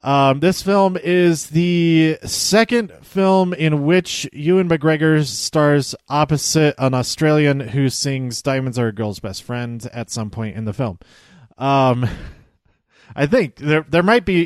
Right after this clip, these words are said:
even more than that. I, well, not with Ewan. I, th-, that, that makes it more specific. Um, but of course, I'm talk-, I think I'm rem-, I'm pretty sure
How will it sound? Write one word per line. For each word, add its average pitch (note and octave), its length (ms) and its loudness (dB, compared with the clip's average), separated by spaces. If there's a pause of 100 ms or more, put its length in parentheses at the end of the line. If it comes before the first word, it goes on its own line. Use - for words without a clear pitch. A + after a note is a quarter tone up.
even E3+ 200 0
more B2 440 0 (400)
than B2 280 -16
that. A#2 260 -12 (240)
I, D#3+ 120 -6 (120)
well, D#3+ 460 2 (160)
not E3+ 260 0
with D3+ 160 0
Ewan. C#3 240 -6 (100)
I, C#3 120 -12 (420)
th-, C#3+ 160 -16
that, F#3 340 0
that F#3+ 200 0
makes D#3+ 220 0
it A#2 80 -6
more A#2+ 180 -4
specific. F2+ 680 -16 (540)
Um, G#2+ 540 -4 (720)
but D#3 120 4
of D#3+ 120 0
course, F3 340 0
I'm D3 120 -4
talk-, D3 280 0 (680)
I D3 120 -4
think C4 280 0
I'm E3 360 0
rem-, C#3+ 260 -6
I'm D3+ 180 0
pretty A#3+ 380 2
sure D3+ 720 2